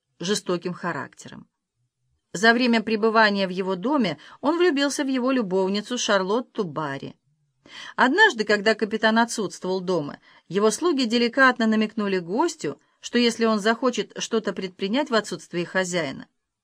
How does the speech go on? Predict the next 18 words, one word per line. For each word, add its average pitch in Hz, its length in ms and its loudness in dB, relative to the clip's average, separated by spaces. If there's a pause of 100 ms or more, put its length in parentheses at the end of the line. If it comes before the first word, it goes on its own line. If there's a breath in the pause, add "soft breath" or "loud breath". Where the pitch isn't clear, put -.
(120)
то 214 120 4
они 233 220 6
не 233 120 4
только 330 340 2
его 208 240 2
предупредят 208 800 0
о 170 120 -4
неожиданном 185 600 -2
возвращении 175 600 -4
капитана, 180 640 -4 (460 loud breath)
но 208 120 2
и 233 80 4
постараются 226 640 2
задержать 208 600 -2
его 240 160 -2
как 180 180 -4
можно 202 340 -2
дольше. 214 520 -4